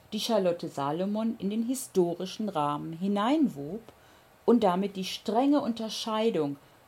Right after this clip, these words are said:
zwischen Allgemeingültigkeit und Subjektivität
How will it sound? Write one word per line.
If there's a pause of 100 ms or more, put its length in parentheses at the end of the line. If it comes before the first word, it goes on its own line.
(140)
zwischen
Allgemeingültigkeit (340)
und
Subjektivität